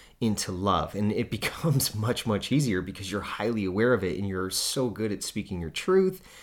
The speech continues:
and you're conscious of, of what you want in life. You have the power. You have the power. You have the absolute power to do whatever you wanna do. Don't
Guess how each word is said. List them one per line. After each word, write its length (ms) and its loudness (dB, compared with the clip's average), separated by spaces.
and 260 0
you're 440 -2
conscious 960 -2
of, 320 -2
of 240 -6
what 200 0
you 120 -4
want 480 -4
in 220 -4
life. 600 -8
You 140 4
have 300 2
the 60 -2
power. 680 2
You 140 6
have 240 4
the 100 2
power. 340 4
You 160 4
have 200 2
the 160 0
absolute 540 0
power 340 2
to 140 -6
do 200 2
whatever 440 2
you 180 2
wanna 240 2
do. 260 2
Don't 300 0